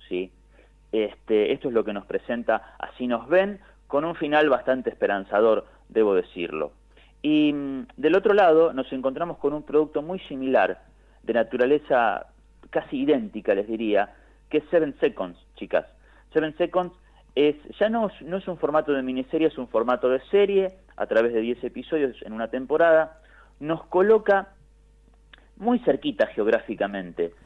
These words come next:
de New York, en Jersey City, es la, eh, justamente la, la, la frontera. Allí podemos ver donde ocurre el lugar de los hechos, la Estatua de la Libertad, para que se puedan ubicar, y nos coloca dentro del, del turbio entramado policial y político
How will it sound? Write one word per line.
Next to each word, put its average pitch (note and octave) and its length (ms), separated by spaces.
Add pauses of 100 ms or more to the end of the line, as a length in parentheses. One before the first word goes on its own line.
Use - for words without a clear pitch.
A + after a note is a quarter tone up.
(220)
de G2+ 180
New G#2+ 140
York, D3+ 440
en G#2 180
Jersey B2 420
City, D#3 420
es G#2+ 100 (100)
la, F2+ 540
eh, A#1 160
justamente G#2 600
la, E2+ 460 (680)
la, F2+ 400
la G#2 240
frontera. C3+ 800
Allí - 180
podemos G#2+ 460
ver B2 360
donde F#2+ 220
ocurre G2 580
el G2+ 80
lugar G#2+ 240
de A2 80
los G2 180
hechos, G#2+ 200
la F#2 80
Estatua G#2+ 320
de G#2+ 60
la G2+ 60
Libertad, A#2 460
para E2+ 160
que F2 80
se - 120
puedan F#2+ 420
ubicar, C3 460 (440)
y B2+ 100
nos C#3 140
coloca D#3+ 380
dentro D3 320
del, A2 360 (340)
del A#2 260
turbio B2 640
entramado A2 500
policial G2+ 440
y - 20
político F#2 640